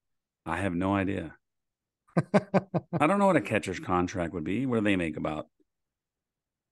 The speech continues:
Speaker 1: fifteen?
Speaker 2: I, I, I imagine, and, and
Speaker 1: There's gonna be a lot of guys that want him.
Speaker 2: Contra-, Contreras just signed for five and ninety-five, right?
Speaker 1: I
Speaker 2: So
Speaker 1: don't,
Speaker 2: I
Speaker 1: what's
Speaker 2: think
Speaker 1: the
Speaker 2: Con-
Speaker 1: math? Forty? No.
Speaker 2: No,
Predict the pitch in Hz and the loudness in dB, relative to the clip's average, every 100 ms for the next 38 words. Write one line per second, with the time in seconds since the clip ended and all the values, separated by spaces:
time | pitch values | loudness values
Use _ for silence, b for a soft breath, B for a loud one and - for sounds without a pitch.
0 | _ _ - 113 110 - 131 135 156 131 | _ _ -2 0 0 4 6 6 4 -2
1 | _ _ - 233 254 196 233 214 196 190 | _ _ 2 4 4 4 4 6 6 4
2 | 196 190 151 139 135 135 135 _ _ _ | 4 2 2 0 -2 -4 -6 _ _ _
3 | _ _ - 160 156 160 175 160 156 151 | _ _ -2 0 0 0 0 2 2 -2
4 | - _ _ _ _ 175 208 277 226 185 | -12 _ _ _ _ 0 4 6 6 8
5 | 160 147 139 139 117 92 110 147 120 196 | 8 6 4 4 2 2 4 4 6 6
6 | - - - - - 202 - 208 180 - | 6 4 0 0 4 6 8 10 8 8
7 | 175 - - - 180 143 135 - 139 - | 4 4 -10 0 2 2 -2 -2 -2 2
8 | 170 165 156 147 147 143 131 135 127 - | 2 4 2 2 2 0 -2 -6 -8 -16
9 | - 139 147 202 _ _ _ _ _ _ | -2 2 2 -2 _ _ _ _ _ _
10 | _ _ _ _ _ - 156 151 170 151 | _ _ _ _ _ 2 6 8 6 4
11 | 101 131 78 - - 110 147 220 _ _ | 4 6 4 2 4 4 2 -4 _ _
12 | _ - 85 76 69 _ _ _ - 151 | _ -10 -8 -6 -10 _ _ _ -4 -2
13 | 143 127 127 | 0 -2 -6